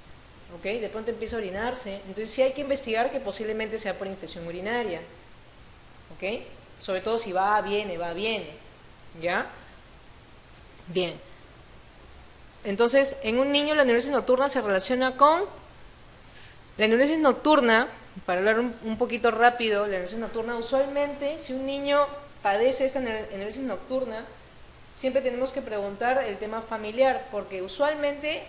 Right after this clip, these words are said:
hay algún familiar directo que también ha tenido el mismo problema, ya sea de parte de mamá o papá, si no es que es el mismo mamá o papá.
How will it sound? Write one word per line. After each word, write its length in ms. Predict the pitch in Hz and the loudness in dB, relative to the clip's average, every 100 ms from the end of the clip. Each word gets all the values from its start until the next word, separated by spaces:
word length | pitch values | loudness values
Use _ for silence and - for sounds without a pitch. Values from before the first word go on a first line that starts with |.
| - | -8
hay 160 | 226 247 | -2 2
algún 220 | 247 262 | 2 0
familiar 440 | 262 262 240 247 247 | 0 -2 0 0 0
directo 640 | 254 262 254 - 269 294 | 4 4 4 0 0 0
que 100 | 220 | -6
también 320 | 202 196 202 | -6 -6 -6
ha 60 | 220 | -6
tenido 260 | 214 190 190 | -6 -4 -4
el 80 | |
mismo 200 | 196 190 | -4 -6
problema, 580 | 196 202 214 254 247 185 - - - - - - | -6 -4 2 4 4 0 -10 -18 -20 -20 -20 -6
ya 140 | 196 | -2
sea 300 | 226 254 214 | 0 0 0
de 100 | 170 | 0
parte 260 | 170 208 220 | 0 0 0
de 80 | 233 | -4
mamá 420 | 180 175 190 269 | -4 -2 2 4
o 80 | 269 | 4
papá, 440 | 180 180 226 392 - | 2 2 2 2 -6
si 180 | - 196 | -10 -6
no 140 | 196 | -4
es 160 | 220 226 | -4 -2
que 80 | 262 | -2
es 100 | 254 | -2
el 100 | 196 | -4
mismo 280 | 190 190 | -8 -8
mamá 440 | 226 170 160 180 254 | -6 -6 -4 -6 -4
o 80 | 196 | -2
papá. 380 | 214 220 294 | 2 4 2